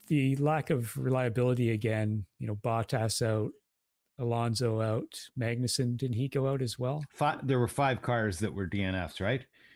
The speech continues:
Speaker 1: Right.
Speaker 2: I, I
Speaker 1: And
Speaker 2: think it
Speaker 1: Yuki didn't
Speaker 2: was.
Speaker 1: even make the race.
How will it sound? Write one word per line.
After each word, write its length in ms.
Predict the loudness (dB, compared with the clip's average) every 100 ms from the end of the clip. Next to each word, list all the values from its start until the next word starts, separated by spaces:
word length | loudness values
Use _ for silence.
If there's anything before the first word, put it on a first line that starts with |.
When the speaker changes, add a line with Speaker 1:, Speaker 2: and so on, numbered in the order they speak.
| -4
Speaker 1:
Right. 300 | -2 -2 -6 -12
Speaker 2:
I, 40 | -14
I 20 | -14 _ -4
Speaker 1:
And 180 | 0 2
Speaker 2:
think 140 | 2
it 60 | 2
Speaker 1:
Yuki 60 |
didn't 120 | 2 2
Speaker 2:
was. 100 | 0
Speaker 1:
even 240 | 0 0
make 240 | 0 -2
the 80 | -4
race. 680 | -4 -4 -4 -4 -6 -8